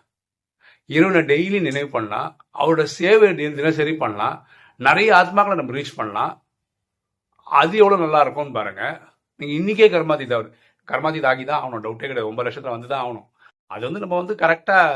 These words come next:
ரெண்டாயிரத்தி முப்பத்தாறா ரெண்டாயிரத்தி முப்பத்தஞ்சுல பாஸ் ஆகுற மாதிரி ஒர்க் அவுட் பண்ணிட்டு போயிட்டே இருக்கலாம்ல. பரமாத்மா வேற ஒண்ணு சொல்றாரு, நம்ம வழியா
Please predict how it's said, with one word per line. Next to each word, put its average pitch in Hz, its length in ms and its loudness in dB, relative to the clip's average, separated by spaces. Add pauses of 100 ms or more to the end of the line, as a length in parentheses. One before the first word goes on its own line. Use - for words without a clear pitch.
(100)
ரெண்டாயிரத்தி 151 320 -2
முப்பத்தாறா 151 440 -2 (640)
ரெண்டாயிரத்தி 165 300 0
முப்பத்தஞ்சுல 156 380 -2
பாஸ் 151 220 -4
ஆகுற 139 160 0
மாதிரி 151 200 -2
ஒர்க் 147 80 -2
அவுட் 151 160 -10
பண்ணிட்டு 147 320 -6
போயிட்டே 143 140 -6
இருக்கலாம்ல. 117 480 -12 (1040)
பரமாத்மா 202 440 2
வேற 165 220 2
ஒண்ணு 170 40 -4
சொல்றாரு, 120 480 -6
நம்ம 147 320 -4
வழியா 131 600 -4